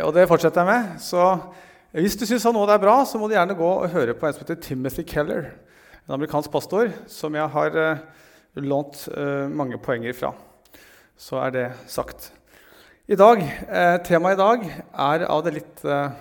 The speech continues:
alvorlige slaget. Men det er det jo for så vidt alltid når jeg snakker, har jeg følelsen av. Eh, og det er fordi at jeg liker egentlig det som er litt alvorlig, for at det betyr at det handler om noe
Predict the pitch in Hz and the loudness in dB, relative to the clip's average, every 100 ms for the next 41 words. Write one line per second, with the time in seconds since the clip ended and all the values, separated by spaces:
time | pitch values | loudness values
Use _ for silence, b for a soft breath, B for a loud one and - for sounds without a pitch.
0 | - 139 123 120 135 143 147 254 - - | -6 -2 0 -2 -2 -2 -2 -4 -8 -20
1 | _ _ _ _ _ _ _ - b b | _ _ _ _ _ _ _ -20 b b
2 | b _ 143 139 117 127 127 123 - 147 | b _ -8 -2 -2 -2 -8 -8 -6 -6
3 | - 151 139 139 143 143 - 208 202 175 | -6 -6 -6 -6 -8 -10 -6 -8 -6 -8
4 | 170 165 175 170 165 202 247 - - B | -8 -4 -2 -2 -4 -6 -6 -10 -18 B
5 | B B B _ 170 160 156 160 - - | B B B _ -2 2 2 2 -4 -4
6 | 190 240 226 226 220 220 220 165 156 - | 2 2 4 0 2 0 0 -2 -4 0
7 | 226 147 151 160 165 143 B B B B | 0 0 0 2 2 0 B B B B
8 | B B B _ - - 135 - 135 127 | B B B _ -20 -6 -6 -4 -4 -2
9 | 131 117 107 127 175 160 165 160 165 180 | -2 -4 -2 -2 0 -2 -2 -6 -4 -2
10 | 156 151 165 156 117 107 123 123 151 | -2 0 -2 -2 -6 -6 -6 -4 -4